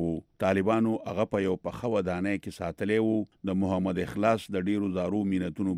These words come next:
باوجود طالبانو هغه ته خپل ورور پرې نه ښودو او د محمد اخلاص یقین وشو چې طالبان به د ضرور عقوبت وژني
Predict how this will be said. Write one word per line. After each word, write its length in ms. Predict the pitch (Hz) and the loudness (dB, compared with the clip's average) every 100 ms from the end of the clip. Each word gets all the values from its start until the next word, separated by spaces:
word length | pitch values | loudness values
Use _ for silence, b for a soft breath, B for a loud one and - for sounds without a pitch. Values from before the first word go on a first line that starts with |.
| 85 | -2
باوجود 440 | 82 85 92 107 - | -2 -4 -4 -6 -4
طالبانو 520 | 92 87 80 98 101 98 - | -2 -2 -2 -2 0 -2 -4
هغه 180 | 85 107 | -6 -4
ته 360 | 90 80 - - | -4 -4 -10 -18
خپل 260 | - 110 98 | -2 0 2
ورور 280 | 107 110 - | 2 2 0
پرې 240 | 90 90 | -2 -2
نه 80 | 98 | -2
ښودو 340 | 113 117 113 110 101 _ - | 0 2 4 2 -2 _ 2
او 20 | 101 | 4
د 100 | 107 | 6
محمد 420 | 104 107 107 104 101 | 6 6 6 4 2
اخلاص 420 | 92 107 123 101 - - | 0 2 2 2 -2 -4
یقین 420 | 101 95 - 135 135 | 0 0 4 4 4
وشو 240 | 131 - 127 117 | -2 0 -2 0
چې 140 | 107 | 0
طالبان 480 | 98 98 90 107 120 104 | 2 2 2 2 2 0
به 100 | 92 | 0
د 100 | 92 | 0
ضرور 260 | 98 110 113 - | 2 2 0 -2
عقوبت 420 | - 98 85 90 85 | -6 -2 -2 -2 0
وژني 340 | 101 104 113 | 0 4 4